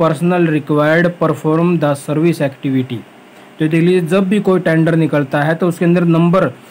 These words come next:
अब इतने number के में required है, ये, ये बंदे चाहिए, वो किस base पे चाहिए, performance उनकी क्या रहेगी service में या activity में, तो वो पूरी detail उनको देता है। the department shall ensure that are no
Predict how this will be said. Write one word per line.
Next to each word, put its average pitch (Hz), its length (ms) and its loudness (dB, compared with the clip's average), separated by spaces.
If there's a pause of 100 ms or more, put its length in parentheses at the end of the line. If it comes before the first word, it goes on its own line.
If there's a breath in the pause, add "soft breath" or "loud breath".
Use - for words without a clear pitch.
(160 loud breath)
अब 147 100 -2
इतने 175 360 2
number 175 280 2
के 165 140 0
में 156 140 2
required 143 480 0
है, 170 160 2
ये, 170 180 2
ये 175 180 2
बंदे 143 320 0
चाहिए, 175 420 0 (260 loud breath)
वो 180 200 0
किस 226 260 -2
base 185 320 0
पे 165 160 -2
चाहिए, 180 360 0
performance 180 720 0
उनकी 170 220 0
क्या 156 220 0
रहेगी 151 320 0
service 165 440 -2
में 180 160 0
या 175 280 0
activity 123 520 -6
में, 110 180 -8 (420 loud breath)
तो 175 60 2
वो 190 140 4
पूरी 190 300 2
detail 175 360 2
उनको 170 360 2 (240)
देता 147 320 -4
है। 110 300 -14 (440 loud breath)
the 175 140 2
department 185 600 2
shall 180 380 0
ensure 180 480 0
that 160 320 0
are 160 600 0
no 180 100 2